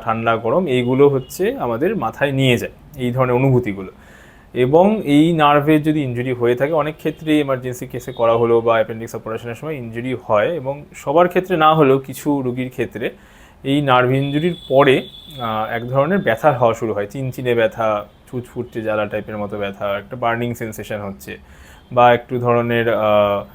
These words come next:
নামনেস হয়ে আছে, তার সাথে জ্বালাভাব রয়েছে, তো ভারী ভাব বা জ্বালাভাব রয়েছে, এবং সেটা খুব,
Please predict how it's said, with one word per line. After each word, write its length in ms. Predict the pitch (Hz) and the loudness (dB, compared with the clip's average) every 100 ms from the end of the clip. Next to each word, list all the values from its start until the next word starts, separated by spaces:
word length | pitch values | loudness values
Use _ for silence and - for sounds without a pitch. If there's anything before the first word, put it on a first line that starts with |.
| - - - - | -20 -20 -18 0
নামনেস 500 | 139 143 143 135 135 | 2 4 2 0 4
হয়ে 180 | 123 | 6
আছে, 220 | 117 117 123 | 6 4 0
তার 200 | 123 131 | 2 2
সাথে 260 | - 160 | 2 2
জ্বালাভাব 520 | 151 123 127 127 113 | 4 6 6 4 2
রয়েছে, 360 | 110 101 98 101 - - - - | 2 -2 -4 -12 -14 -20 -20 -12
তো 200 | 113 107 107 | -6 -6 0
ভারী 220 | 131 123 | 0 2
ভাব 220 | 131 123 | 2 2
বা 60 | 127 | 0
জ্বালাভাব 540 | 117 113 110 110 104 | -2 0 0 0 0
রয়েছে, 280 | 101 98 151 | -2 -8 -6
এবং 180 | 151 139 | -8 -8
সেটা 260 | 135 135 - | -8 -4 -4
খুব, 320 | 147 139 | -2 -6